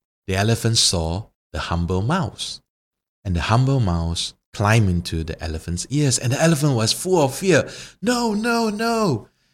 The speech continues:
And the elephant remembered, "I have one more prayer left. You know what, fairy godmother? I want to be this creature that even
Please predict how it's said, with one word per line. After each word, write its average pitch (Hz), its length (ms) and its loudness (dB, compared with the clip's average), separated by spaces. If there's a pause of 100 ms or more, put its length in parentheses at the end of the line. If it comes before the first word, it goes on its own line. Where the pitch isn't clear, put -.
(300)
And 113 100 2
the 110 180 0
elephant 127 380 2
remembered, 90 560 -4 (540)
"I 120 60 0
have 120 140 2
one 131 200 0
more 143 180 0
prayer 101 380 -4
left. 87 420 -10 (1300)
You 120 80 2
know 202 120 6
what, 190 360 2
fairy 180 200 2
godmother? 175 720 2 (480)
I 156 120 2
want 160 260 4
to 147 100 0
be 117 140 0
this 120 180 0
creature 101 420 -2
that 104 200 -6
even 156 560 2